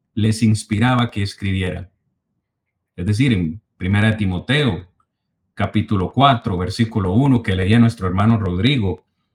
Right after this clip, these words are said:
eh, Pablo dice que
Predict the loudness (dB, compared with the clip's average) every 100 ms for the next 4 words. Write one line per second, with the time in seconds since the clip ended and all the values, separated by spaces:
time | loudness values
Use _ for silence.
0 | _ -4 -2 -2 -2 -8 -12 _ _ _
1 | _ _ _ _ 0 4 4 4 4 4
2 | 2 -2 -2 -4 _ -2 -2 -2 -8